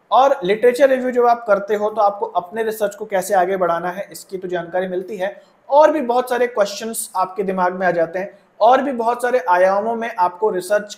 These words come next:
करने का समझ में आ जाता है कि हाँ भाई, बहुत ज़्यादा fields में और बहुत ज़्यादा जुड़े हुए topics में काम हो रहा है, तो हाँ, उसमें भी जो है, अ, further research हम कर सकते हैं। तो और ज़्यादा आपका एक, अ, दिमाग जो है वो broader perspective उसमें आ जाता है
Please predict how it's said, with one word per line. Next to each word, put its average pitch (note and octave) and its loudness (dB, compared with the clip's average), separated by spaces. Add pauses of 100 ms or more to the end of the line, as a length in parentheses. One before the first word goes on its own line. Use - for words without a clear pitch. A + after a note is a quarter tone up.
करने F#3 0
का G#3 0
समझ F3 -6
में F3 -6
आ D#3 0
जाता D#3+ -2
है A#3 -2 (180)
कि G3+ -4
हाँ F3+ 2
भाई, F3+ 2
बहुत F3+ -2 (240)
ज़्यादा F3 2
fields F#3+ -2
में F#3 -2
और F#3 4
बहुत E3+ 2
ज़्यादा F3+ 4
जुड़े E3 2
हुए F3+ 6 (480)
topics F#3 0
में F3 -8
काम D#3 -4
हो D3 -8
रहा D3+ 0
है, B3 -6 (320)
तो F#3+ -4
हाँ, F3 -2 (140)
उसमें G#3 -2
भी G3+ -2
जो E3+ -2
है, D#3+ 2 (280)
अ, D3+ 4
further D3+ 0
research D3+ -4
हम B3+ -10
कर F3 0
सकते - -18
हैं। - -20 (220)
तो B3+ -6
और C4 8
ज़्यादा A3+ 6
आपका G3+ 4
एक, G3+ 2
अ, F#3 8
दिमाग E3+ 2
जो D#3+ -2
है D#3 4
वो F3 2
broader E3 8
perspective E3 -6
उसमें F3 -12
आ C#3+ -6
जाता C3+ -12
है - -20